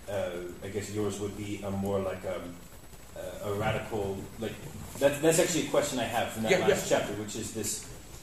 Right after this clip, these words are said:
Speaker 1: positioning that you have towards the, I guess you could say, what,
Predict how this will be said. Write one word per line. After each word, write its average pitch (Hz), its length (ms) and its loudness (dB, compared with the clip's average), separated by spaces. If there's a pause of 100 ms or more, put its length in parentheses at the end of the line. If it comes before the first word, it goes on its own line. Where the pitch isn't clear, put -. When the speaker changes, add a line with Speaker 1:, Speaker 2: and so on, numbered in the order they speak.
Speaker 1:
positioning 131 760 4
that 110 100 -4
you 110 120 -4
have 107 300 0
towards 113 400 0 (580)
the, 107 360 0
I 104 80 -4
guess 107 220 -2
you 107 60 -6
could 107 140 -8
say, 98 280 0 (100)
what, 107 220 -2